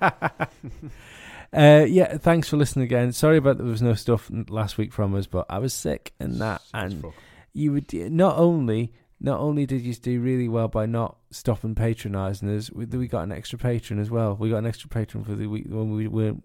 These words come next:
Speaker 2: doing anything, which is awful nice. So, um, thank you to all of you people. Um, if you do want to become a patron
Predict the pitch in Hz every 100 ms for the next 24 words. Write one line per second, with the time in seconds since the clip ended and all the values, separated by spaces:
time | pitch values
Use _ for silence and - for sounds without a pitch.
0 | - 123 123 110 95 101 95 101 - -
1 | 82 - - 73 101 - _ _ - -
2 | - - - - - - 117 110 110 -
3 | 104 101 98 - 120 120 - 107 104 107
4 | - - 107 104 101 - - - 104 104
5 | 98 104 - 95 90 95 - _ _ _
6 | - 123 120 120 117 113 131 123 120 151
7 | 139 123 120 110 117 107 - 107 101